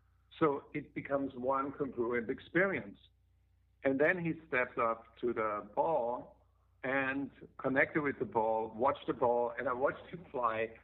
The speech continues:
right towards the pin, landed on the green, it rolled. It stopped, like, within eleven inches of the hole. And he was ecstatic because he has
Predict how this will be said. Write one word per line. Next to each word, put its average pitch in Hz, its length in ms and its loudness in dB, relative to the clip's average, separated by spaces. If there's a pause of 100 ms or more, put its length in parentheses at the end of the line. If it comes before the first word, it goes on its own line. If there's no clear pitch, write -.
(240)
right 135 520 2 (180)
towards 147 360 0 (200)
the 139 60 -10
pin, 123 580 0 (320)
landed 143 520 2
on 139 160 2
the 139 80 -2
green, 127 280 -2
it 120 160 -2
rolled. 120 360 0 (360)
It 113 180 -10
stopped, 139 320 4
like, 131 200 0
within 131 440 0 (160)
eleven 127 380 0
inches 120 460 -6 (240)
of 120 140 2 (100)
the 117 80 0
hole. 147 440 0 (400)
And 139 120 -2
he 135 100 -2
was 139 220 -2
ecstatic 135 760 0
because 127 380 -4
he 127 80 -4
has 117 100 -2